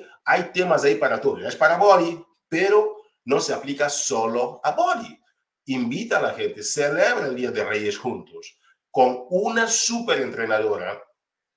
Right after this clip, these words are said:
la más impactante mujer dentro de body, ahora con mayores seguidores, que es Autumn Calabrese. Tú no puedes faltar a este evento. No es un evento del concilio, es un evento de Puerto Rico.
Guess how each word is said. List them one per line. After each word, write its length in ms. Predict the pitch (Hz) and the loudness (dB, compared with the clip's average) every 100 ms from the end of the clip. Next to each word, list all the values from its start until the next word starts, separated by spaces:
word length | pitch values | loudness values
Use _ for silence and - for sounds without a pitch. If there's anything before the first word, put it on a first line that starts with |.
| - - | -20 -10
la 260 | 110 110 | 4 4
más 520 | 107 107 147 180 170 143 | 4 -2 2 2 2 -6
impactante 720 | 113 110 - 131 139 131 120 117 117 | -2 -4 0 0 2 0 -6 -10 -10
mujer 560 | 110 101 117 113 120 - | -10 -10 -4 -2 -2 -2
dentro 300 | 110 110 104 | -4 -4 -10
de 60 | |
body, 260 | 92 101 98 | -6 -4 -4
ahora 160 | 101 104 | -6 -6
con 160 | 95 | -8
mayores 400 | 92 98 143 147 | -8 -4 -4 -4
seguidores, 760 | - 95 92 98 92 123 131 _ - _ | -6 -8 -6 -8 -6 -8 -10 _ -20 _
que 260 | - 107 110 | -2 0 2
es 240 | 117 - - | -2 -8 2
Autumn 420 | 113 120 104 92 | 2 2 -4 -6
Calabrese. 880 | 131 135 127 92 87 92 135 - _ _ _ | 0 2 2 -2 -12 -12 -12 -14 _ _ _
Tú 260 | 139 147 123 | -4 -4 -2
no 340 | 123 139 135 | 0 0 0
puedes 300 | 117 117 117 | -6 -6 -6
faltar 300 | 98 90 98 | -8 -6 -6
a 40 | 98 | -6
este 160 | - | -8
evento. 380 | 85 92 - _ _ _ _ | -8 -10 -10 _ _ _ _
No 180 | 92 117 | -2 0
es 160 | 156 156 | 0 0
un 100 | 151 | -2
evento 360 | 123 131 123 | 4 2 2
del 140 | 107 - | -4 -4
concilio, 600 | 98 - 113 78 - _ _ | -8 -8 -10 -12 -20 _ _
es 200 | 110 120 | -6 -4
un 100 | 110 | -4
evento 300 | 104 104 101 | -4 -4 -6
de 100 | 90 | -12
Puerto 400 | 98 82 95 85 | -12 -16 -18 -16
Rico. 440 | 90 90 - | -16 -18 -20